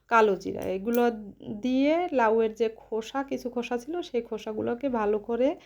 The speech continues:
ভেজে নেব। এভাবে ভেজে নিয়ে তারপর আমি শিলনোড়ায় এটা বেটে নিলি মজাদার নারিকেল, এই ম-, মজাদার হলো লাউয়ের খোসার ভর্তা তৈরি হবে। এই যে শিলনোড়ায় বেটে নিলি লাউয়ের খোসার ভর্তা তৈরি হবে।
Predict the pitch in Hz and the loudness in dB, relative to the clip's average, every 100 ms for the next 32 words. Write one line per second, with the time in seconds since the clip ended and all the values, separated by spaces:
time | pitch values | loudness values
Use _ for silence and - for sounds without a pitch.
0 | - _ _ - 214 208 240 208 180 190 | -20 _ _ 2 4 6 4 2 0 0
1 | 196 208 214 202 208 202 254 277 311 330 | 0 2 2 2 2 4 6 6 4 0
2 | 247 240 247 247 254 247 240 233 247 254 | -2 -2 -2 0 0 0 -4 0 0 2
3 | 254 247 247 233 240 254 262 269 320 320 | 0 0 2 4 4 2 4 2 2 2
4 | 262 226 220 214 240 240 208 208 208 220 | 2 2 0 0 2 0 0 -2 -2 -4
5 | 214 220 - - - 208 202 160 208 220 | -4 -8 -16 -16 2 4 4 0 0 2
6 | 214 226 226 269 330 - 254 240 269 403 | 2 2 4 2 2 -4 -2 2 2 0
7 | - - - _ 233 208 208 214 233 - | -6 -20 -20 _ 4 6 6 2 -4 -4
8 | 311 226 202 - 285 220 185 190 180 196 | -2 0 -2 -2 0 0 0 -2 -4 -10
9 | - _ _ _ _ _ _ _ _ _ | -14 _ _ _ _ _ _ _ _ _
10 | _ - - 190 196 196 196 208 214 226 | _ -20 -6 -4 -2 -4 -4 -4 0 2
11 | 226 208 226 262 302 269 202 - 202 185 | 4 4 2 0 0 -2 -2 -4 0 0
12 | 190 208 202 196 185 190 196 196 196 | -2 -6 -4 -4 -4 -4 -2 0 -2